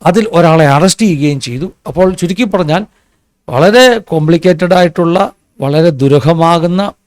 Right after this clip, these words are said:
ഒരു കേസായതുകൊണ്ട് പോലീസ് ഒത്തിരി ശ്രദ്ധ ചെലുത്തി കൃത്യതയോട് തെളിവുകൾ ഹാജരാക്കിയാണ് ആ പത്രസമ്മേളനം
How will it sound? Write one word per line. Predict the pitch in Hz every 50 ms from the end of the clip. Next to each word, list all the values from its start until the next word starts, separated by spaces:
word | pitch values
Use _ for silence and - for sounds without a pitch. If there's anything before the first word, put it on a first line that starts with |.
| _ _ -
ഒരു | 165 190 240
കേസായതുകൊണ്ട് | 190 185 175 180 - 180 165 156 156 147 156 151 165 156 139 131 - - _ _ _ _ _ _ _ _ _ _ _ _ _ -
പോലീസ് | 156 160 165 175 170 - - 170 156 - _ _ _ _ -
ഒത്തിരി | 147 135 - _ _ - 208 214 220 - - -
ശ്രദ്ധ | - - 151 143 135 117 139 165
ചെലുത്തി | 160 160 147 143 143 - 196 214 220 - _ _ _ - - - - _ _ _ -
കൃത്യതയോട് | - 156 139 - 180 190 180 190 196 185 180 175 175 185 214 185 - - -
തെളിവുകൾ | 156 151 175 190 226 220 220 196
ഹാജരാക്കിയാണ് | - - 127 135 143 156 170 156 147 131 - - 147 139 131 135 156 208 - _ - 170
ആ | 131
പത്രസമ്മേളനം | 117 - 139 - 131 139 - - 139 139 139 139 135 131 131 135